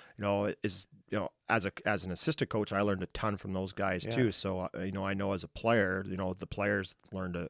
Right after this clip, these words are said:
Speaker 1: learned a bunch as well, too. So, but the real, the, you know, one thing I will give Halifax, uh, you know, the Mooseheads a great, you know, uh, you know, a great credit for is their resources. They have world-class strength coaches. Alexi Pianozzi, who's a Halifax guy, was a,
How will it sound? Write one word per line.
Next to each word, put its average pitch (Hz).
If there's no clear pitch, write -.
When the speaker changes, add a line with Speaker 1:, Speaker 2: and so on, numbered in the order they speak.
Speaker 1:
learned 90
a 85
bunch 90
as 90
well, 90
too. 107
So, 98
but 151
the 156
real, 147
the, 131
you 127
know, 120
one 123
thing 131
I 113
will 110
give 101
Halifax, 101
uh, 90
you 90
know, 95
the 92
Mooseheads 95
a 95
great, 90
you -
know, 80
uh, 50
you 90
know, 76
a 78
great 92
credit 117
for 90
is 87
their 107
resources. 95
They 92
have 87
world-class 101
strength -
coaches. 95
Alexi 95
Pianozzi, 95
who's 90
a 85
Halifax 95
guy, 95
was 90
a, 90